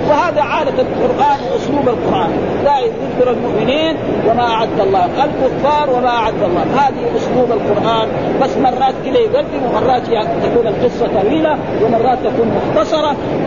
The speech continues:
و-، ولأجل ذلك كتابنا، الكتاب العزيز هذا فيه كل شيء، آه، ما نحتاج إلى شيء، والسنة هي التي تبين القرآن وتوضحه. فيقول: "ألا حزب الله، ألا إن حزب الله هم المفلحون."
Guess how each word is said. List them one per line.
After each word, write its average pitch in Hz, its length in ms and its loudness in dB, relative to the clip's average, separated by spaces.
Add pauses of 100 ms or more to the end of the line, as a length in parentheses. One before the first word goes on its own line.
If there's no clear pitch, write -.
و-، 247 720 0
ولأجل 262 360 -2 (100)
ذلك 202 640 0
كتابنا، 214 580 0
الكتاب 226 440 0
العزيز 202 420 0
هذا 214 440 2 (280)
فيه 269 240 2
كل 262 380 0
شيء، 202 240 0 (260)
آه، 247 240 2
ما 254 220 2
نحتاج 247 340 -2 (140)
إلى - 140 0
شيء، 311 300 0 (320)
والسنة 262 440 0
هي 226 160 0
التي 220 160 0 (140)
تبين 415 320 0
القرآن - 560 0
وتوضحه. 233 680 0 (280)
فيقول: 208 640 0
"ألا 214 80 2
حزب 202 500 0
الله، 269 320 2 (220)
ألا 214 200 0
إن 240 160 2
حزب 214 400 0
الله 214 420 2
هم 202 460 0
المفلحون." 196 580 0